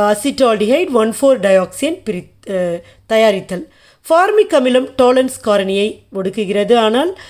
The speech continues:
அசிட்டிக் அமிலம் ஒடுக்குவதில்லை. காரணம் தருக. டி என் ஏ மற்றும் ஆர் என் ஏ இடையேயான மூன்று வேறுபாடு. நியோப்ரின் எவ்வாறு தயாரிப்பாய்?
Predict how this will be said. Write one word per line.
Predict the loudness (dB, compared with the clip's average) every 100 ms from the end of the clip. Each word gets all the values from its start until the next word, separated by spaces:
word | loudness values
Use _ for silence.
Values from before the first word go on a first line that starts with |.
| -16
அசிட்டிக் | -6 -2 0 0 2
அமிலம் | 2 2 0 0
ஒடுக்குவதில்லை. | -2 0 -2 0 -4 -6
காரணம் | -6 -2 -2 -2 -6
தருக. | -6 -6 -8 -8 -16 -20 -20 -6
டி | 2 4
என் | 4 4
ஏ | 2
மற்றும் | 2 0 -2 -4
ஆர் | 0 2 2
என் | 2 2
ஏ | 0 0
இடையேயான | 2 4 4 2 0 -4
மூன்று | -2 -2 -2
வேறுபாடு. | -4 -6 -6 -6 -4 -6 -6 -20 -20 -4
நியோப்ரின் | 2 4 2 0 0 0 0
எவ்வாறு | -2 2 0
தயாரிப்பாய்? | 0 -2 -2 -4 -8 -6 -4